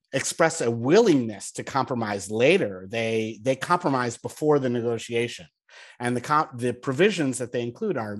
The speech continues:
means testing, of eligibility for, uh, private school choice,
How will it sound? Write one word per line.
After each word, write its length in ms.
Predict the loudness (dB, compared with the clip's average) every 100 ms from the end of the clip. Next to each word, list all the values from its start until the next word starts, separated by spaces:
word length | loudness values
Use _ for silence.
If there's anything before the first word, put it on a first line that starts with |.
| -8
means 460 | -4 0 0 -4 -6
testing, 640 | -6 -6 -6 -4 -4 -6 _ _ -10
of 300 | -8 -8 -12 _ 2
eligibility 680 | 2 2 0 0 0 -4 -8
for, 680 | -8 -6 -4 -4 -6 -12 -12
uh, 160 | -10
private 340 | -10 -6 -6 -6
school 200 | -12 -12
choice, 500 | -10 -10 -10 -10